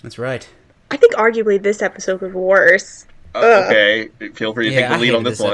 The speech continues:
Speaker 1: episode.
Speaker 2: No, no, I feel like
Speaker 1: Uh,
Speaker 2: I've talked too much. <laughs>
Speaker 3: No, I have,
Speaker 1: No, no.
Speaker 3: uh, you can do it, you do it, you do it.
Speaker 2: I have one
Speaker 1: Do you want me
Speaker 2: question.
Speaker 1: to start with the episode summary challenge?
Speaker 2: Oh, yeah, oh, yeah! See, we're
Speaker 1: Where
Speaker 2: so
Speaker 1: we get thirty
Speaker 2: distracted. <laughs>
Speaker 1: seconds.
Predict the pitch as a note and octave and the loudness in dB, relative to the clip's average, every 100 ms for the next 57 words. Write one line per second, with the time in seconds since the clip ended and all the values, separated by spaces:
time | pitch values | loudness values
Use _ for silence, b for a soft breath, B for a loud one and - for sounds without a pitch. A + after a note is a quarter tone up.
0 | A#2+ C3 A2+ A2 A2 B3 B3 A3+ A3+ A3+ | -2 -4 -6 -8 -10 -10 -4 4 8 8
1 | A3 G#3 G#3 G3+ C#4+ C4+ A#3+ G#3 G3 G3 | 8 8 8 6 4 4 4 -2 -8 -8
2 | - G3 E3 - - - B3 C4 C4 - | -8 -6 -6 -6 -14 -8 -6 -6 -6 2
3 | C3 - A#2 A2+ G#3 G3+ G2+ G2+ G2 G#2+ | 2 4 4 4 4 4 4 2 0 -2
4 | G#2+ G#2+ A2 F#2 E2 G2 F#2 E2+ F2 F2 | -2 -2 -4 -6 -6 -6 -6 -6 -8 -8
5 | E2+ - _ _ - B3 B3+ A#3+ B3 B3+ | -8 -12 _ _ 2 6 6 6 4 4
6 | B3 C3 B2 A#2+ A#2 - _ _ - D3 | 4 4 -2 -4 -6 -10 _ _ -10 -6
7 | C#3+ B2 B2+ A2+ A#2+ B2+ - B2+ A#2+ - | -6 -8 -10 -10 -10 -12 -12 -10 -10 -10
8 | B2+ C#3 - D3 D#3+ G3 - F#4+ G4 F#4 | -10 -12 -12 -14 -14 -12 0 4 4 2
9 | - B4 C5 C#5 C4+ G3 G#3 C4+ _ _ | 0 6 6 6 4 0 -8 -20 _ _
10 | _ _ - F4+ F#4 F4+ F4 - E4 - | _ _ 4 8 8 6 4 4 -2 4
11 | A#3+ C#4+ C#4+ D4 F#4+ D4 - E4+ G4+ D#4 | 6 6 0 4 4 2 -2 -4 -4 -10
12 | - - - A3 G3+ | -12 -8 -2 0 0